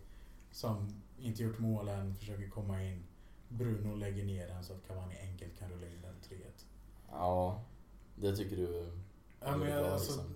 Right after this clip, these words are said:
Speaker 1: ja, men det visar hans laganda istället för den här, ja, nej, men jag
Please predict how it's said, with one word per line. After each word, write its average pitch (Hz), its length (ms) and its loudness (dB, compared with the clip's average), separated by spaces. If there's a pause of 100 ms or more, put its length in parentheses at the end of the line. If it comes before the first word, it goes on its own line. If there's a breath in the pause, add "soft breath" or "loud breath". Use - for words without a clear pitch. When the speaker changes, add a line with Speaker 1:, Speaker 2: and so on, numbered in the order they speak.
(100)
Speaker 1:
ja, 156 180 6
men 147 460 2 (220)
det 156 160 8
visar 139 460 6
hans 110 500 4
laganda 113 760 4
istället 110 420 0
för 104 100 -2
den 98 120 0
här, 92 260 -2 (100)
ja, 117 280 4
nej, 120 180 4
men 117 220 4 (520 loud breath)
jag 131 460 2